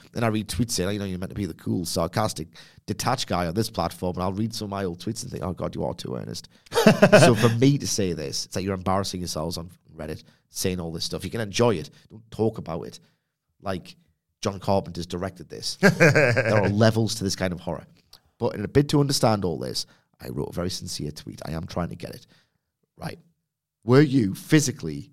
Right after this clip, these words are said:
Speaker 1: did you have any physical sensation of fear during this Bray Wyatt entrance? 'Cause the idea is he's the horror monster wrestler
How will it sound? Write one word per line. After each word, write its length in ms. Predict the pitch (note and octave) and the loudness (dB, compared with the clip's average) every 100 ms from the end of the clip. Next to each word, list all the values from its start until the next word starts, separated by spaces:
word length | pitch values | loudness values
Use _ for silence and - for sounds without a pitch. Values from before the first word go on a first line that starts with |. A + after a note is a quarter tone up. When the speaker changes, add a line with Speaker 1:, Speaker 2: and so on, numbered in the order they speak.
| _ | _
Speaker 1:
did 100 | A2+ | 0
you 60 | A2+ | 2
have 120 | G#2+ | 4
any 180 | B2+ B2 | 2 2
physical 340 | - A#2+ A2+ | -2 -4 -4
sensation 560 | G#2+ G#2+ F2+ F#2+ - F2 | -4 -4 -2 -4 -4 -8
of 100 | D2 | -10
fear 360 | - E2 D2 - _ _ _ _ _ _ _ _ | -8 -8 -8 -12 _ _ _ _ _ _ _ _
during 280 | G2+ F#2+ F#2 | -2 0 -2
this 320 | E2+ - - - _ _ _ | -4 -4 -6 -12 _ _ _
Bray 160 | - F#2 | -4 -4
Wyatt 400 | E2+ D#2 D2 - _ _ _ - | -2 -6 -8 -12 _ _ _ -16
entrance? 420 | E2+ - - - _ - | -14 -12 -14 -18 _ -20
'Cause 120 | - | -6
the 100 | B2 | 0
idea 340 | C3+ F3 F#3 B2 | 2 2 2 2
is 260 | G2 F2 - _ _ _ | 0 -4 -10 _ _ _
he's 140 | - | -10
the 100 | - | -8
horror 380 | E2 - F3 F#3+ | 0 4 6 4
monster 420 | E3 E3+ E3 - | 4 2 0 -2
wrestler 600 | B2 C3+ B2+ - F#2+ F2+ | 0 0 0 -4 -4 -6